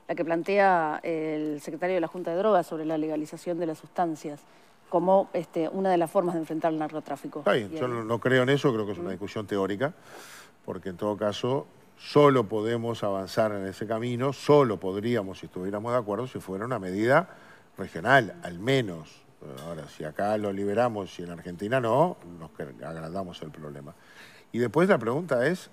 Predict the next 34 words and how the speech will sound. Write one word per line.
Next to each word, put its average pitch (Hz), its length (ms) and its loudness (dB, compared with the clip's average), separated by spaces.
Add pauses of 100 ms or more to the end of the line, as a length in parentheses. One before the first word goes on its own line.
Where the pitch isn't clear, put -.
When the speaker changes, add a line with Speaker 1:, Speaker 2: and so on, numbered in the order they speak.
(120)
Speaker 2:
¿hasta 107 300 -4
cuándo? 98 560 -2
¿Hasta - 260 4
qué? 127 380 6 (260)
Todas 226 240 12
las 160 100 4
drogas, 147 400 2 (280)
el 117 120 -4
fentanil 131 320 0
también, 143 320 0 (600)
¿o 117 80 0
no? 98 120 -6 (920)
¿O 135 60 -6
no? 117 100 -10 (840)
Entonces 135 480 -8 (400)
empieza 107 260 -8
a 107 40 -10
hacer 104 120 -2
negocio 98 320 -6
el 87 60 -12
fentanil. 65 360 -18 (220)
O - 60 -16
sea, - 260 -12 (400)
lo 135 220 6
prohibido 143 580 8
es 95 60 -2
lo 95 100 -2
que 98 100 -4
da 95 120 0
plata. 90 500 -8 (380)
¿Liberamos 135 640 4
todo? 233 360 2
¿También 180 420 2
eso? 151 380 0